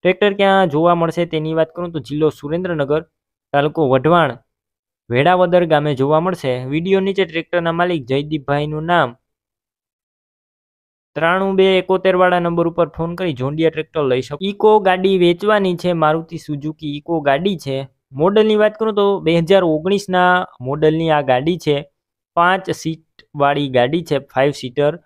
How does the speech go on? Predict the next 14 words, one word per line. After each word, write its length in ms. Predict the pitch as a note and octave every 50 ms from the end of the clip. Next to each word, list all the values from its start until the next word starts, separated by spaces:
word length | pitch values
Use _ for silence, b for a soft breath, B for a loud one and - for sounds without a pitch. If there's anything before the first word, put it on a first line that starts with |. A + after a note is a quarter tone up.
| _ _ _ -
એ 100 | - D3
સી 240 | D#3 D3+ - F3 E3+
કમ્પ્લીટ 460 | D#3 D#3 D3 D3+ D#3 F3+ F#3 F3+ E3+
ચાલુ 280 | - C#3+ C#3 C#3+ D#3+ F3+
જોવા 240 | E3+ E3+ D#3+ D3 C3+
મળશે. 340 | B2+ C3 C3 A2+ - D#3 D#3+ E3+ - _ _ _ -
વન 240 | B2+ C3 D#3+ F#3 G3 G3
ઓનર, 300 | F#3+ G3 G3 G3+ G3 F3
એક 200 | D3+ D3+ D3+ -
જ 120 | G3 F#3+ F#3
માલિકે 400 | F3+ E3+ E3 E3 F3 E3+ F#3 F3+
ચલાવેલી 560 | F3 - D#3 D#3 D#3 D#3 D#3 D#3+ D#3+ D#3 D#3
ગાડી 340 | C#3+ C#3 C3+ C#3 D#3+ F3 F#3
છે. 200 | E3+ - C#3+ C#3+